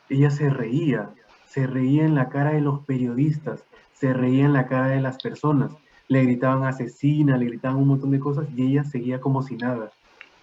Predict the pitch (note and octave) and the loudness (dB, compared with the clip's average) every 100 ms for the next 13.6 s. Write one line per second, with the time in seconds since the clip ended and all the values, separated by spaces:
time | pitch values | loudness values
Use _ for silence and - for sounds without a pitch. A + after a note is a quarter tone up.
0 | _ - B2+ C#3 A#2+ - - - B2+ D3+ | _ 0 4 6 4 0 -6 2 4 4
1 | D#3 D3 D#3+ E3+ C#3 G#2+ - _ _ _ | 4 2 4 2 -2 -8 -10 _ _ _
2 | _ _ _ E3 E3 F#3+ C#3 A#2+ D3 C#3+ | _ _ _ -6 -4 -2 0 0 0 -2
3 | D#3+ C3+ - C#3+ D#3 G#3 - _ _ - | -2 -4 0 0 2 -2 -6 _ _ -4
4 | B2 D3 F3+ D#3 C#3 D#3+ D#3+ C#3+ C#3+ A#2+ | 2 4 4 2 2 0 2 0 0 -6
5 | B2 _ _ _ A2+ A2+ D#3 - - - | -12 _ _ _ -10 -6 -8 -8 -6 -2
6 | B2+ C#3+ B2 B2 C#3 C#3 C3+ C3+ A#2+ B2+ | 2 2 4 4 6 6 4 2 -4 -2
7 | C#3 C#3+ D3 C3+ A#2+ B2+ A#2+ B2+ C#3 C3+ | 0 2 2 0 -4 -6 -6 -8 -4 2
8 | C3 - B2 - _ _ - A#2 A#2 B2 | 2 0 -8 -12 _ _ -6 -4 -2 4
9 | C#3 C#3+ D3+ G#3 - - _ _ _ _ | 6 6 4 4 -2 -8 _ _ _ _
10 | _ _ _ - C3+ C3+ D#3 F#3+ G3 F#3+ | _ _ _ 4 6 8 6 4 4 2
11 | - E3+ C#3+ D3 - _ _ _ _ _ | 0 0 0 -2 -14 _ _ _ _ _
12 | _ _ _ _ _ - _ _ - C#3 | _ _ _ _ _ -20 _ _ 0 0
13 | C#3 F3+ F3 - G#3+ | 2 2 0 0 -2